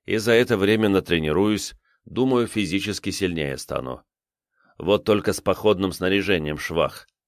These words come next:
Не было его, даже шатра. А ночами в горах холодно. Так что в королевство я еще вернусь,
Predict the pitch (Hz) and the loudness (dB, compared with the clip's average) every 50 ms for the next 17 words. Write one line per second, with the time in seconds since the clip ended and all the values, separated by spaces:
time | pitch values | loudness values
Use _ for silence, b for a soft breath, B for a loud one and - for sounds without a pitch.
0 | _ _ - 123 127 123 90 82 80 78 78 76 67 69 64 - - _ _ - | _ _ -4 0 0 2 2 2 2 2 2 0 0 -2 -4 -6 -8 _ _ -8
1 | - 87 95 98 98 92 - 110 107 104 - 107 80 67 - - _ _ _ _ | -2 2 2 2 2 2 2 2 2 2 2 2 0 0 0 -4 _ _ _ _
2 | _ _ _ _ _ _ _ _ - - 80 87 92 92 - - 143 143 139 127 | _ _ _ _ _ _ _ _ -4 -2 0 0 0 0 2 2 2 2 2 0
3 | 101 80 92 87 80 85 92 95 - - - - - - - 90 80 73 71 69 | 0 0 2 2 4 4 4 2 0 -4 -14 -18 -10 -4 0 2 2 2 2 -2
4 | 67 67 62 62 - - _ _ _ _ _ _ _ _ _ _ _ _ _ _ | -4 -6 -10 -10 -12 -14 _ _ _ _ _ _ _ _ _ _ _ _ _ _
5 | - - 107 123 - - 139 131 - - 117 107 104 101 104 120 110 - - 110 | -2 0 0 0 2 2 0 0 2 2 4 4 6 6 4 4 0 0 0 0
6 | 101 95 95 90 87 80 - - 82 78 78 78 76 78 85 107 110 - - - | 2 4 4 4 2 2 -2 -4 -4 -2 0 -2 -2 0 -2 -2 -2 -4 -6 -12